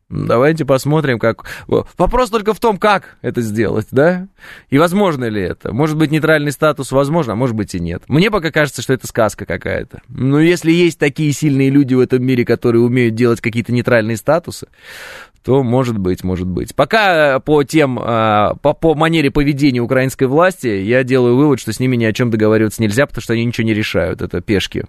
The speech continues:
в этой игре. А с Вашингтоном договариваться вообще ни о чем нельзя, потому что он всегда обманывает и никогда не исполняет своих обязательств. Это просто люди, для которых существует выгодно и невыгодно. Они, э, только категории выгоды, э, так скажем,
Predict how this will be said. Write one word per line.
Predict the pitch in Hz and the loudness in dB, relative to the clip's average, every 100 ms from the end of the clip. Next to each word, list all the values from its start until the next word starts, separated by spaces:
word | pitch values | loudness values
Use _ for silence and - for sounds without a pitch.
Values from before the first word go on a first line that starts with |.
| _ | _
в | |
этой | - 92 92 | -8 -6 -4
игре. | 92 - - - - - | -4 -4 -8 -14 -14 -8
А | - 123 131 | 0 2 2
с | |
Вашингтоном | 139 - 151 - 165 151 120 | -2 -2 -2 0 0 0 0
договариваться | 120 120 123 120 113 | 2 4 4 2 0
вообще | 117 113 - 92 | 0 0 -2 -4
ни | |
о | 101 | -4
чем | 98 - | -6 -6
нельзя, | 92 101 104 131 | -4 -2 0 0
потому | - 98 | -2 -6
что | 104 104 | -4 -4
он | 95 | -6
всегда | - 104 104 | -8 0 0
обманывает | 92 95 101 104 101 101 - | 0 -4 -4 -6 -8 -10 -8
и | 92 | -4
никогда | 117 - 147 143 | -2 0 0 0
не | 127 | 0
исполняет | 120 117 110 120 123 | -2 0 0 0 0
своих | 104 107 104 | 0 0 0
обязательств. | 98 95 87 - - 92 | -2 0 -2 -4 -8 -8
Это | - | -8
просто | - 110 - 98 95 - - - | -2 -2 -2 -2 -2 -4 -14 -2
люди, | 123 147 123 | 2 2 2
для | 107 113 | 0 0
которых | 117 120 110 | 0 0 -2
существует | - 117 - 113 107 | -2 -6 0 0 2
выгодно | 113 135 135 123 | 2 2 2 0
и | 120 120 | -2 0
невыгодно. | 113 113 92 85 90 - | 2 2 0 -4 -8 -12
Они, | - 113 123 110 | -4 0 0 0
э, | 85 95 98 95 98 - | -2 -4 -4 -4 -2 -2
только | - 120 101 | -2 -4 -4
категории | - 110 117 104 | -4 0 2 2
выгоды, | 104 110 101 98 - - - - - - - - - - | 2 0 0 -2 -8 -18 -20 -18 -16 -16 -18 -18 -18 -10
э, | - 90 92 87 50 85 85 - | -4 0 0 0 -4 -6 -8 -8
так | 95 | -6
скажем, | - 95 98 | -2 -2 -2